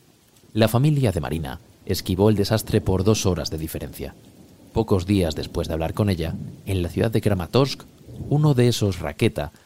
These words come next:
alcanzó la estación donde esperaban cientos de refugiados, dejando más de cincuenta muertos.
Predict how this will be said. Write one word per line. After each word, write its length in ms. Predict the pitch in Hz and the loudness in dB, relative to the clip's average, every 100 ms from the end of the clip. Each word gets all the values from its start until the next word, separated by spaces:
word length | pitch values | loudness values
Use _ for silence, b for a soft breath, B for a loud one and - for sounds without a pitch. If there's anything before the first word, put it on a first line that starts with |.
| b | b
alcanzó 480 | 95 98 104 101 135 | 0 2 2 4 4
la 80 | 131 | 4
estación 400 | - 104 139 135 | 2 2 2 4
donde 240 | 107 90 | 2 2
esperaban 520 | 85 - 80 107 104 | -2 -2 0 2 0
cientos 680 | 92 110 120 131 123 127 110 | -2 -2 0 0 -2 -2 0
de 80 | 104 | 0
refugiados, 680 | 101 95 - 92 71 - b b - | 0 -4 -2 -2 -2 -10 b b -2
dejando 480 | 110 107 139 139 131 | 0 2 2 2 2
más 200 | 123 104 | 2 2
de 100 | 104 | 0
cincuenta 440 | 95 85 92 78 | -2 0 -2 -2
muertos. 440 | 71 65 67 - | -8 -10 -12 -12